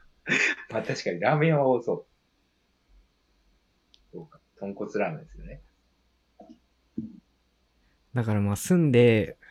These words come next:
Speaker 2: 海外旅行にバンバン行き、ラーメンとか、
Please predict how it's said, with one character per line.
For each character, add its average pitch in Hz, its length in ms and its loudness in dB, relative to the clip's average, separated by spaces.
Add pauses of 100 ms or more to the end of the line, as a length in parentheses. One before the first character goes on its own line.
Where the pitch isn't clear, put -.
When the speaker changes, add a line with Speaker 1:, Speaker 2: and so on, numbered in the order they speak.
(260)
Speaker 2:
海 127 220 -2
外 135 180 4
旅 135 140 4
行 117 180 0
に 104 140 2
バ 117 160 0
ン 127 100 2
バ 101 140 0
ン 98 100 0
行 98 80 -4
き、 95 400 -4 (1800)
ラ 120 140 8
ー - 20 6
メ 110 180 6
ン 98 40 2
と 95 120 -4
か、 87 280 -6